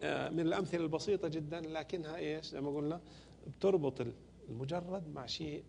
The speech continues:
محسوس، وهذا اللي بما يصير يبدأ يميز طالب عن طالب. طيب، آه، الآن بنطق-، بننطلق لنقطة ثانية اللي هي السرعة مثلًا. كم مقدار السرعة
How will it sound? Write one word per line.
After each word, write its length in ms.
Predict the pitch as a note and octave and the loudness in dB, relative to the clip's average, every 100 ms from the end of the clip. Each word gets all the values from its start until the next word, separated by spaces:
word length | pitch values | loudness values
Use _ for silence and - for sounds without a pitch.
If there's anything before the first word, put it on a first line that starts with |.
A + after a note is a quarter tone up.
| - | -12
محسوس، 480 | C3+ - - - - - - - - | -10 -8 -10 -12 -16 -20 -20 -12 -4
وهذا 300 | D#3 B3+ A3 | 2 4 6
اللي 180 | F3+ F3+ - - - D#3 | 4 4 -2 -16 -10 0
بما 240 | D#3+ F#3 | 2 6
يصير 380 | F#3 - F#3+ F3 | 6 6 4 4
يبدأ 380 | F#3+ G3 D#3+ E3 | 4 4 4 4
يميز 360 | D#3+ D3 B2 | 6 4 4
طالب 440 | - E3 F3 F#3 E3+ - | -2 -2 0 0 -4 -6
عن 160 | A#2+ | -6
طالب. 260 | A2 - - - - - - - - - - - - - | -4 -8 -12 -14 -16 -14 -14 -16 -20 -20 -20 -20 -20 2
طيب، 200 | D#3 A#2 - - - - - | 4 4 2 -12 -18 -18 -12
آه، 520 | - C#3 C#3 C#3 - - - - - - - - - - - - | 2 8 10 8 6 -8 -16 -20 -20 -20 -20 -20 -20 -20 -20 4
الآن 260 | A#3 A#3+ A#3+ | 8 10 10
بنطق-، 380 | C4 A3+ G#3+ G3+ | 6 4 2 0
بننطلق 440 | A3+ A3 G#3 F#3 | 0 4 4 4
لنقطة 300 | G3 F#3+ E3 | 2 2 2
ثانية 340 | D#3 D3 D#3+ G3 - - | 4 4 4 -4 -12 -12
اللي 200 | - F3 | -2 2
هي 180 | F3+ F#3+ - - - - - - | 4 4 0 -16 -18 -18 -18 -6
السرعة 340 | - G3+ C3+ | 4 8 8
مثلًا. 260 | A2+ - - - - - - - - - - - - - - - - - - - - | 6 0 -12 -14 -18 -18 -20 -20 -20 -20 -20 -20 -18 -16 -14 -16 -18 -20 -20 -20 4
كم 140 | A3 | 6
مقدار 340 | G#3 F3 G3+ F#3+ | 8 8 10 10
السرعة 680 | - - G#3 D3+ F3+ F#3 | 6 4 8 10 8 4